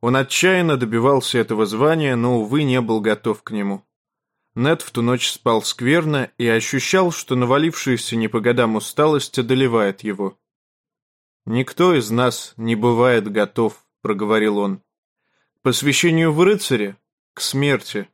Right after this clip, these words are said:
Нед аккуратно укрыл мальчика плащом, между полумесяцев на синем атласе проступало кровавое пятно.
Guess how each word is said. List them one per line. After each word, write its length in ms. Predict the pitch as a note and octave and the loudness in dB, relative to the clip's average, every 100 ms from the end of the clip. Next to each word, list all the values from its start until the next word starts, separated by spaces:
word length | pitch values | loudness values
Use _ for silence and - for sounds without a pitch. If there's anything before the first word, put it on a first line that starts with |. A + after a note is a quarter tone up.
| _ _ _ _ _ _ | _ _ _ _ _ _
Нед 340 | A#2+ C#3 E3 E3 | 0 2 2 0
аккуратно 580 | C3 C#3 D3 C#3 C3 | 2 2 2 2 0
укрыл 300 | A#2+ - C3 | -2 2 4
мальчика 480 | A#2+ A#2 G#2+ A#2 A2 | 4 2 0 -4 -8
плащом, 540 | G#2 A2 G#2+ - E3 D3+ | -2 0 0 0 0 2
между 320 | A#2+ G#2 G2+ | -2 -2 -6
полумесяцев 760 | A2+ G#2+ A2 C3 - - A2 | -2 -2 0 -2 -2 -6 -4
на 140 | A2+ G#2+ | -2 -4
синем 360 | - A2 G#2+ | -2 -2 0
атласе 420 | A#2+ B2 A#2 - G#2 | 0 0 -4 -4 -8
проступало 640 | - A2 - G2+ A#2 A2 | -4 -6 -6 -4 0 0
кровавое 540 | G2+ A2+ G#2+ G#2 G#2+ G#2 | 0 0 0 0 0 -2
пятно. 440 | A#2 - G#2 | -4 -6 -8